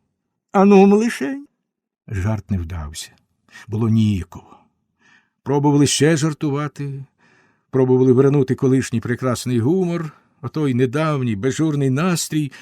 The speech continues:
що його так нагло знесло геть, але нічого з того не виходило.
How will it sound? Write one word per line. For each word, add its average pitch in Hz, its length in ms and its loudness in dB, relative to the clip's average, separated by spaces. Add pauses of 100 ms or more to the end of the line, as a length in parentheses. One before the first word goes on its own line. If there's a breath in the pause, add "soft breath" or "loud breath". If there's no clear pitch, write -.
(260 loud breath)
що - 200 -6
його 123 160 0
так - 260 -8
нагло 120 480 -4
знесло 131 440 -6
геть, 139 440 -4 (720 soft breath)
але 185 260 2
нічого 147 500 -2
з - 140 -14
того 117 280 -4
не 113 200 -4
виходило. 90 880 -10